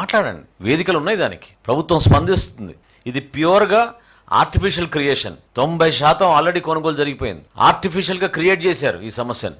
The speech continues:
దీన్ని ప్రతి ఒక్కరూ గమనించి ఎటువంటి వ్యక్తిత్వం వాళ్ళు వీళ్ళ-, వీళ్ళకు ఉందో మీరు అర్థం చేసుకోవాలి. ఎంత దారుణంగా వ్యవహరించారో రాబోయే రోజుల్లో కూడా ఈ విధంగానే ప్రతి ప్రాంతంలో, ప్రతి జిల్లాలో పర్యటించి అలజడి సృష్టించడానికి వీళ్ళు సిద్ధమయ్యారు తప్ప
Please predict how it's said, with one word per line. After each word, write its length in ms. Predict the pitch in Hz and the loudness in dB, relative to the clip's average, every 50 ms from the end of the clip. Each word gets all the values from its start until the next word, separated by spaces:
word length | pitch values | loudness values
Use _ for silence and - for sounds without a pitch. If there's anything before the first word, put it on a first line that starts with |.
| _ _ - | _ _ -6
దీన్ని 200 | 120 135 135 135 - - | -4 -2 -2 -2 0 0
ప్రతి 180 | 131 127 - 135 | -2 0 0 -2
ఒక్కరూ 300 | 127 - - - 185 202 180 139 | -4 -2 0 2 2 2 4 4
గమనించి 500 | 131 131 139 147 147 143 131 - - 117 101 - - _ 107 110 127 | 4 2 4 2 -2 -4 -4 -6 -6 -6 -8 -8 -12 _ -4 -4 -4
ఎటువంటి 360 | 127 170 185 196 190 156 180 147 | 0 0 0 0 2 0 0 0
వ్యక్తిత్వం 440 | 143 147 - - 202 202 202 208 190 180 170 | 0 -2 0 -2 -2 0 2 2 2 4 4
వాళ్ళు 180 | 165 147 127 110 80 117 | 4 4 2 -2 -6 -6
వీళ్ళ-, 340 | 120 120 123 127 123 113 117 | -4 -2 0 0 0 0 -2
వీళ్ళకు 220 | 117 120 123 - 117 120 | 0 0 0 -2 -2 -4
ఉందో 140 | 123 131 123 117 | -2 -4 -4 -4
మీరు 120 | 113 101 80 - - - 101 | -6 -10 -10 -12 -10 -8 -6
అర్థం 180 | 87 113 123 117 104 | -6 -6 -4 -2 -2
చేసుకోవాలి. 440 | 98 90 - - 95 80 73 67 - - 101 110 | -2 -2 -4 -4 -4 -6 -8 -8 -10 -12 -14 -8
ఎంత 120 | 110 131 117 87 82 101 | -4 -4 -4 -2 2 4
దారుణంగా 400 | 104 127 143 156 165 160 160 143 139 | 4 4 4 4 2 0 0 2 2
వ్యవహరించారో 540 | 139 127 131 135 123 120 131 127 120 123 135 139 - - 80 85 | 0 0 0 -4 -4 -4 -4 -2 -2 -2 -6 -10 -14 -10 -2 2
రాబోయే 420 | 101 123 135 143 156 156 147 143 135 123 110 - - - 98 | 2 4 4 4 4 4 4 4 4 2 0 -2 -4 0 2
రోజుల్లో 360 | 123 151 156 175 185 175 170 151 151 | 2 4 4 4 4 4 4 4 4
కూడా 160 | 143 120 104 87 - - _ - 117 147 | 4 4 2 0 -4 -10 _ -6 -2 -2
ఈ 40 | 180 196 202 | 0 2 2
విధంగానే 440 | 190 190 196 185 180 175 165 156 131 - | 2 2 2 2 2 0 0 -2 0 -2
ప్రతి 220 | 131 127 107 143 123 101 | -4 -4 -2 -6 -2 0
ప్రాంతంలో, 440 | 135 135 147 151 143 151 139 135 127 - | 2 2 2 2 0 0 0 0 0 0
ప్రతి 200 | 127 117 117 139 120 101 | -2 -2 -2 -4 -2 0
జిల్లాలో 340 | 135 135 147 160 160 151 151 - - | 0 2 4 4 4 4 2 2 2
పర్యటించి 480 | 123 120 120 110 120 110 104 - 101 87 - - _ - 92 | 2 2 0 -2 -6 -8 -8 -8 -10 -10 -14 -14 _ -4 0
అలజడి 260 | 110 135 151 143 131 - | 2 2 2 2 0 -4
సృష్టించడానికి 580 | 131 113 - - 120 107 95 117 120 113 104 110 | -6 -8 -8 -10 -10 -8 -6 -6 -6 -4 -6 -10
వీళ్ళు 160 | 113 98 - - | -12 -12 -12 -12
సిద్ధమయ్యారు 400 | 98 95 110 113 113 107 104 85 98 | -10 -8 -4 -2 0 -2 0 -2 -4
తప్ప 180 | 92 - - | -4 0 2